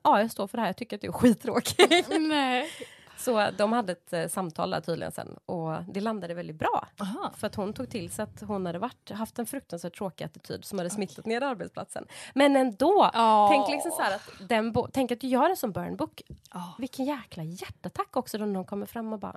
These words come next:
Speaker 1: "Så att du vill ha den här."
Speaker 2: Nej, men hemskt.
Speaker 1: Fruktansvärt.
Speaker 2: Åh,
Speaker 1: Åh, ångest.
Speaker 2: herregud.
Speaker 1: Åh. Jag vet inte hur jag hade reagerat.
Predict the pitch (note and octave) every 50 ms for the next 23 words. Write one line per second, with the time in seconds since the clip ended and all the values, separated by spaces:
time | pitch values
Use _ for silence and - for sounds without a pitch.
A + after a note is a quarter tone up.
0 | - _ _ - A#3+ - G#3+ F3+ F3+ F3 F#3+ A3 A3+ A3+ - _ _ _ _ _
1 | _ _ _ _ A3 A#3 A3+ A3+ G#3+ G#3 G3 - - - - - - G3 G#3+ A3+
2 | A3+ G#3 F#3+ E3+ - - - E3+ E3 - - - - - - - - - - -
3 | _ - - - _ _ _ _ _ _ _ _ _ _ _ _ - - - -
4 | - - - A#2+ A#2+ - B3+ - - - - D3+ D3 D#3 A4 G4 - - B3+ A#3+
5 | A#3 A3+ G3+ F3+ F3 E3 E3 F3+ F3 F3 E3+ - - - B3+ C4 B3+ B3+ B3 A#3+
6 | A3+ A3 G3+ G3 - - G#3+ G3+ - _ _ _ _ _ - G3+ F3+ E3 - G#3
7 | - C4 A#3+ - F3 F3 F#3+ A3 A3 F#3 - - - - - - - - - _
8 | _